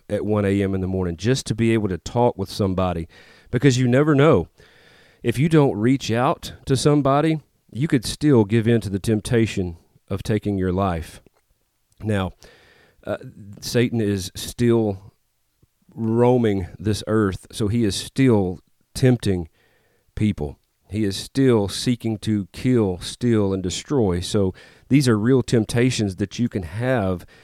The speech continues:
in the middle of depression. So you need to have that brother or sister in Christ that you can call no matter what, no matter when, and just share everything that you're struggling with.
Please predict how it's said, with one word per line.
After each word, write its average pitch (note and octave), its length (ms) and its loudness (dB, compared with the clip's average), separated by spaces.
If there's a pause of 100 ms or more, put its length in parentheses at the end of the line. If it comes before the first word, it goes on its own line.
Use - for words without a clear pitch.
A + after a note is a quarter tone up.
(120)
in A2 140 0
the G#2 40 2
middle G#2+ 280 2
of F2+ 100 -4
depression. A2+ 500 -4
So G#2+ 140 0
you A2 220 0
need G3 160 0
to B2 80 0
have B2 340 0
that A2 180 0
brother A2+ 280 2
or F#2 40 -2
sister A2+ 360 -2
in G2 140 -2
Christ A#2 480 0
that - 200 0 (380)
you D3+ 100 2
can A#2+ 160 0
call B2+ 480 2 (160)
no A#2 160 2
matter C3+ 300 4
what, G2 400 0
no A#2 120 2
matter C3+ 240 4
when, F#2+ 420 2 (360)
and G2+ 480 0 (160)
just G#2+ 420 -2
share A#2 400 0 (120)
everything B2+ 1200 0
that G2+ 180 -2
you're G#2+ 140 -2
struggling G2 500 0
with. F2 280 -4